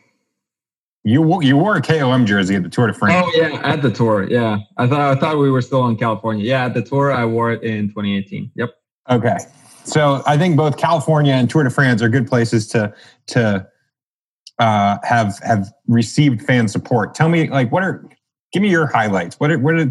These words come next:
Speaker 1: what have been highlights of your, like, we're going Quentin Tarantino-esque.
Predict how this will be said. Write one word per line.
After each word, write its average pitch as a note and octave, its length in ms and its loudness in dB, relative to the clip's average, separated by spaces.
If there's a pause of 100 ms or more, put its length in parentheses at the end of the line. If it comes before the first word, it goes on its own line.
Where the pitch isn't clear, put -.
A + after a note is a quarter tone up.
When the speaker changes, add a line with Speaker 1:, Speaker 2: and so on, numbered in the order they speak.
Speaker 1:
what C3+ 140 0
have D3+ 60 0
been D3 120 2
highlights A#2+ 460 0
of G#2+ 100 0
your, G#2 380 0
like, A#2 160 0
we're B2+ 100 2
going C#3+ 280 2
Quentin A#2 320 0
Tarantino-esque. G#2 840 0